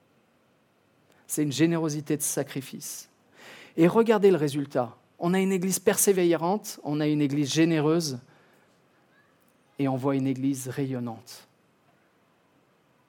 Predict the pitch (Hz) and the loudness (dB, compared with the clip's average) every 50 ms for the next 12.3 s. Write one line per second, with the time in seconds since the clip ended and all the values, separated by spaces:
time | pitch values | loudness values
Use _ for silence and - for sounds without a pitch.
0 | _ _ _ _ _ _ _ _ _ _ _ _ _ _ _ _ _ _ - 214 | _ _ _ _ _ _ _ _ _ _ _ _ _ _ _ _ _ _ -4 -4
1 | 220 - 202 185 - - - 170 156 - - 165 156 147 139 131 131 135 175 196 | -4 -4 -4 -6 -6 -6 -6 -6 -10 -6 -6 -4 -2 -2 -2 -2 0 0 0 0
2 | 180 - - 180 - - - - 170 151 147 151 156 165 180 175 165 - - _ | 0 0 -2 -4 -2 -4 -6 -4 -2 -2 -2 -2 -2 -2 -4 -4 -6 -10 -18 _
3 | _ _ _ _ _ _ _ _ _ _ _ _ - 151 - - - - 147 - | _ _ _ _ _ _ _ _ _ _ _ _ -14 -10 -10 -10 -8 -8 -8 -8
4 | - 143 131 - - - 143 131 139 127 123 120 - - 135 - 127 120 - 131 | -8 -8 -8 -10 -10 -10 -6 -4 -4 -4 -6 -8 -10 -12 -12 -10 -10 -10 -10 -10
5 | 123 127 127 120 120 _ _ _ _ - - - - - - - 226 220 185 - | -10 -10 -10 -14 -16 _ _ _ _ -20 -20 -20 -20 -6 -2 0 0 0 2 -2
6 | 196 - - - - 180 - - 170 156 - - 202 196 170 190 196 185 175 180 | -2 -2 -2 -4 -4 -4 -4 -4 -4 -6 -6 -6 -6 -2 4 6 8 8 8 8
7 | 175 170 160 151 175 190 214 214 - - - - 151 156 143 - - 170 160 151 | 4 4 4 6 4 4 4 2 0 -8 -6 -4 -2 -2 -2 -4 -4 -2 0 0
8 | 147 156 180 214 208 185 - 139 139 165 165 160 165 151 151 165 165 156 160 151 | 2 4 6 6 6 4 2 2 2 2 2 2 0 -4 -2 -2 -2 -2 -2 -2
9 | - - 165 165 143 - 143 139 139 139 139 135 151 185 190 175 - - _ _ | -2 -4 -6 -6 -4 -4 -4 -2 -2 -2 -4 -4 -4 -6 -6 -8 -12 -20 _ _
10 | _ _ _ _ _ _ _ _ _ _ _ _ _ _ _ _ _ _ - 190 | _ _ _ _ _ _ _ _ _ _ _ _ _ _ _ _ _ _ -14 -12
11 | 165 190 202 180 - - 143 135 - - 156 139 - 151 139 - - - 170 151 | -10 -8 -10 -10 -10 -10 -8 -8 -8 -8 -6 -8 -6 -6 -8 -8 -8 -6 -2 -2
12 | 180 180 151 123 120 | 0 0 -2 -4 -8